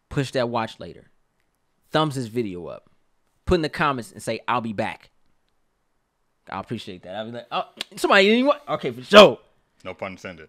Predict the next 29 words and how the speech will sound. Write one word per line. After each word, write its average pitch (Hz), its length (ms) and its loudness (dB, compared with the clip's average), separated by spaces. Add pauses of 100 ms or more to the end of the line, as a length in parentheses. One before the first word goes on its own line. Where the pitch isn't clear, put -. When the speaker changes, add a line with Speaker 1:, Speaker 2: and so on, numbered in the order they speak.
(140)
Speaker 2:
<laughs> 104 400 -12
Speaker 1:
Come 180 220 4
back 160 240 6
and 135 100 -8
watch 139 280 2
the 139 100 -8
review 123 280 -6
after 110 260 -8
the 92 60 -12
fact. 60 300 -16 (140)
Speaker 2:
Yeah, 110 200 -10
there 107 180 -12
you 90 60 -20
go. 87 220 -18 (640)
Speaker 1:
So, - 320 -4 (360)
Ronan, 107 280 -4 (220)
let's 101 140 -12
get 113 140 -6
into 107 160 -12
this 110 160 -12
review. 113 320 -8 (260)
Speaker 2:
All 90 80 -18
right, 85 100 -14
let's 90 140 -16
start 107 200 -14
with 101 60 -20
the 98 60 -20
good. 90 340 -12
So, 85 440 -16